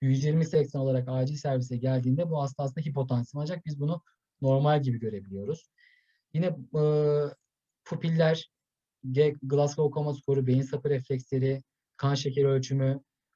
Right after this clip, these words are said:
e, fest inceleme, deformite, e, yani kırıkla ilgili deformiteler ve yanık yüzdeleri, e,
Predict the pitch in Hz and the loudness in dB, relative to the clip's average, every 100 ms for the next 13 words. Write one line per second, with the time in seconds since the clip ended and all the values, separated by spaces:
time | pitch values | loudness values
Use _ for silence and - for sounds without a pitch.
0 | - 127 127 127 127 147 143 - - 143 | -2 2 4 4 2 2 2 0 -2 2
1 | 131 131 127 127 131 - 107 123 147 143 | 4 4 4 2 0 -2 -4 0 0 0
2 | 143 143 135 131 _ _ _ _ _ _ | -2 -2 -4 -6 _ _ _ _ _ _
3 | _ _ _ - 127 123 117 120 123 113 | _ _ _ -6 0 2 0 -2 -2 -2
4 | 117 - 135 143 131 123 120 123 127 123 | -4 -2 -2 0 0 0 0 0 0 0
5 | 123 123 123 123 139 143 127 123 113 113 | 0 0 2 2 2 2 -2 -4 -4 -2
6 | 147 190 _ _ _ _ _ - 139 139 | -4 -6 _ _ _ _ _ -8 -2 0
7 | 139 139 | 0 0